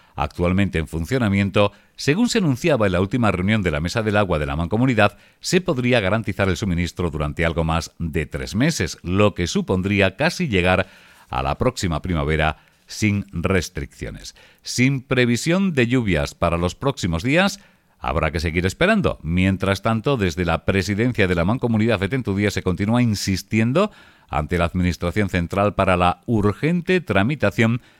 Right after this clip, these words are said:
del proyecto de interconexión de los pantanos de Villalba de los Barros y Los Molinos, con el de Tentudía como mejor solución al problema de agua en nuestro territorio.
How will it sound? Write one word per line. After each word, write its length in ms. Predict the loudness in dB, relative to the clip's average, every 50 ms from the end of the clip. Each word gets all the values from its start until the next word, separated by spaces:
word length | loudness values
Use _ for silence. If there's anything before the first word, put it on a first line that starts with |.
| _ _
del 380 | -10 -6 -2 0 0 0 0 -2
proyecto 560 | -2 0 0 2 2 0 0 0 -2 0 0
de 80 | 2 0
interconexión 720 | 0 0 -2 -2 -2 -2 -2 0 -2 -2 0 0 0 0
de 80 | 0 0
los 140 | -2 -2
pantanos 440 | -2 -2 -2 -2 0 0 0 0 -2
de 80 | -2 -4
Villalba 340 | -2 0 0 0 0 0 -2
de 80 | -2
los 160 | -2 -2 -2
Barros 320 | -2 -2 -2 -2 -4 -4 -2
y 20 | -2
Los 180 | -2 -2 -2
Molinos, 460 | -2 -2 -2 0 0 0 -2 -4 -4 -10 -20 -20 _ _ _ _ _
con 280 | _ -2 0 0 2 2
el 160 | 2 0 0
de 120 | 0 -2 0
Tentudía 580 | 0 0 0 0 0 0 0 2 2 0 0
como 320 | 0 0 2 2 2 2 0
mejor 600 | 0 0 0 2 2 0 0 0 0 0 0 0
solución 540 | 0 -2 -2 -2 -2 0 0 0 0 0 -2 -6 -12 -20 _ _ _ _ _
al 240 | -4 -2 -2 -2 -2
problema 760 | -2 -2 0 0 0 2 2 2 2 2 2 2 0 -2 -4
de 320 | -6 -6 -2 2 2 4
agua 400 | 4 2 2 -2 -4 -4 -4 -4
en 100 | -4 -2
nuestro 380 | -2 -2 -4 -2 -2 -2 -2 0
territorio. 680 | 0 -2 -2 -2 -6 -8 -10 -12 -14 -14 -18 -20 -20